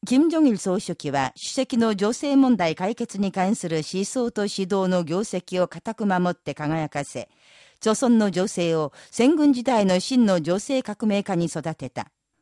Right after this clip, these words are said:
女性たちを力のある勢力に育てた主席と総書記の愛情と信頼の歴史は、今日敬愛する金正恩元帥の導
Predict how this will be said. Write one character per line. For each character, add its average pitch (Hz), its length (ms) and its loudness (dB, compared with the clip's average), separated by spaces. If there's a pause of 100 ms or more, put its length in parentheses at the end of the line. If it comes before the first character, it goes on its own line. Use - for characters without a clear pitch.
(540)
女 226 180 6
性 320 220 -4
た 214 160 -6
ち - 200 -2
を 160 220 2
力 277 380 -4
の 269 160 4
あ 240 80 4
る 190 120 0
勢 269 260 -2
力 214 220 -2
に 165 100 0
育 165 280 -8
て 170 160 -8
た 143 240 -2
主 - 140 -10
席 - 240 -6
と 240 160 0
総 226 240 -2
書 220 140 -8
記 180 120 -4
の 160 140 2
愛 170 180 2
情 196 220 -2
と 190 180 0
信 190 240 -2
頼 208 200 -2
の 190 120 0
歴 165 240 -6
史 - 160 -10
は、 131 140 -6 (420)
今 233 200 4
日 180 340 -2
敬 220 240 0
愛 269 140 0
す - 140 -6
る 240 120 0
金 277 320 2
正 302 80 0
恩 247 160 4
元 202 180 0
帥 175 200 -2
の 160 140 2
導 160 240 -4